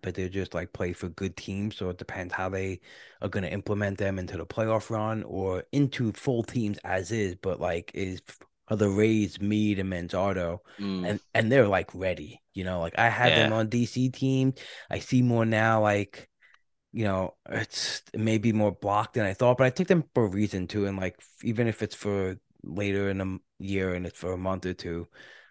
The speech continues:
Speaker 1: um, and, and Colton Cowser of the Orioles, like, all three of those
Speaker 2: Yeah.
Speaker 1: players are ready. Like, and they're twenty-three, twenty-three, like, Manzardo's twenty-two, but these guys, they're smashing in triple A.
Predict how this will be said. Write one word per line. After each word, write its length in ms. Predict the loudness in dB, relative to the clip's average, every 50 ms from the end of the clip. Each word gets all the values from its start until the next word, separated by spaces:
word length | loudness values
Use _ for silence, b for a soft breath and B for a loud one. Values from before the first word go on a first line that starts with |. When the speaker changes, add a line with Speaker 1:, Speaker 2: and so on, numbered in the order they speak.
| B -8
Speaker 1:
um, 640 | -4 -2 -2 -2 -2 -2 -4 -4 -4 -6 -8 -12 -18 _ _
and, 320 | -4 -2 -2 -2 -4 -4 -4
and 300 | -4 -2 -2 -4 -6 -4
Colton 300 | -2 0 0 0 0 0
Cowser 380 | 2 4 4 4 4 2 -2
of 120 | -2 -4 -4
the 80 | -2
Orioles, 480 | 0 2 2 2 2 2 0 -2 -4 -4
like, 160 | -4 -4 -4 -4 -4
all 180 | 0 0 0 0
three 260 | 0 -2 0 2 4
of 60 | 4
those 140 | 4 2 0
Speaker 2:
Yeah. 60 | 0
Speaker 1:
players 320 | -2 -2 -2 -2 -2 -4 -4
are 200 | -4 -4 -4 -2
ready. 460 | 0 2 2 2 0 -2 -6 -12 b b b b b b b _
Like, 240 | -4 -2 -2 -2 -2
and 120 | -2 0 0
they're 100 | 0 -2
twenty-three, 920 | -2 -2 0 2 2 2 2 0 -2 0 0 2 2 2 0 -2 -4 -6
twenty-three, 840 | -6 -4 -2 0 0 0 -2 -4 -4 -4 -2 -2 0 0 -2 -2 -2 -2
like, 240 | -2 -4 -4 -6 -12 -8 -6
Manzardo's 480 | -2 0 4 6 6 6 6 4 2 -2 _
twenty-two, 640 | -8 -4 -2 -2 -2 -2 -4 -2 0 0 0 0 -2
but 180 | -4 -6 -4 -4
these 160 | -4 -4 -2
guys, 360 | 0 0 2 2 2 0 -2 -4 -6
they're 300 | -6 -4 -4 -4 -6 -10 -14 _ _ _ _ _ -6
smashing 460 | -4 -2 -2 -4 -4 -6 -6 -6 -6
in 60 | -4
triple 360 | -4 -6 -6 -4 -4 -2 0
A. 260 | 0 0 0 -2 -4